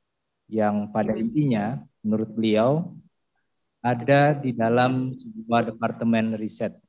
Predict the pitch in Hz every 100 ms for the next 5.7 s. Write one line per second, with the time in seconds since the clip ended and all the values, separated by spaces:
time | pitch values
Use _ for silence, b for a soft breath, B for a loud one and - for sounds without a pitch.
0 | _ _ - 101 98 - 110 104 107 104
1 | 101 101 104 113 98 92 104 107 107 120
2 | 127 135 _ 113 110 110 107 107 110 107
3 | 104 - 110 107 - 95 117 123 123 110
4 | 101 95 95 95 104 104 101 95 90 95
5 | 92 - _ 90 92 - 90